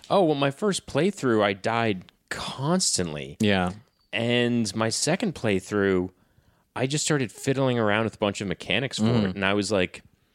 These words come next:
Speaker 1: I've, I s-, I, I had been watching speed runs of Hollow Knight.
Speaker 2: Right.
Speaker 1: And I was like, "How come they're able to slash so quickly? Like, they can get off, like, four hits in the amount of time it takes me to get off one."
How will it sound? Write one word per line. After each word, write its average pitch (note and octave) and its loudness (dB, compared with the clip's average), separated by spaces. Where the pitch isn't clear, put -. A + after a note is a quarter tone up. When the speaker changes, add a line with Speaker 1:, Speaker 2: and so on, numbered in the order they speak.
Speaker 1:
I've, A#2+ -4
I B2 2
s-, - -6
I, B2 2
I A#2+ 0
had B2+ 0
been B2+ 0
watching D3+ 0
speed A#2 -2
runs E2 0
of - -10
Hollow D#2+ -2
Knight. C#2 -8
Speaker 2:
Right. F2 0
Speaker 1:
And F2+ 0
I F#2 0
was G2 -2
like, F#2+ -2
"How - -8
come G3+ -4
they're C3+ 0
able C3 0
to - -8
slash G2 0
so F2 -4
quickly? E2+ -6
Like, D#2 -4
they G#2+ 2
can A2+ -8
get G#2+ 0
off, G2+ -2
like, F#2 -2
four G2 0
hits F#2 -4
in F#2 -4
the F2 -4
amount E2+ -2
of D#2 -10
time E2 -4
it D#2+ -8
takes - -8
me D#2+ -6
to D#2+ -8
get D#2+ 0
off D#2 -6
one." D#2 -2